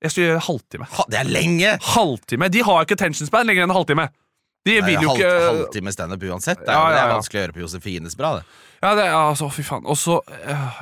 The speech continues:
Speaker 1: øh, nå blir jeg svett av å tenke på det her. Og så, øh, går jeg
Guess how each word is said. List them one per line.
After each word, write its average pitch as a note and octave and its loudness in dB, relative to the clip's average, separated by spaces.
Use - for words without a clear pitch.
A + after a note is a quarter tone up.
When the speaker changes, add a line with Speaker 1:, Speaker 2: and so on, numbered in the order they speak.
Speaker 1:
øh, C3 -8
nå A2+ -4
blir A2 -4
jeg - -12
svett - -10
av A#2 -8
å - -10
tenke A2+ -8
på G#2+ -10
det C3+ -10
her. - -18
Og F#3 0
så, F#3+ 0
øh, E3+ 2
går C3+ 2
jeg D3 0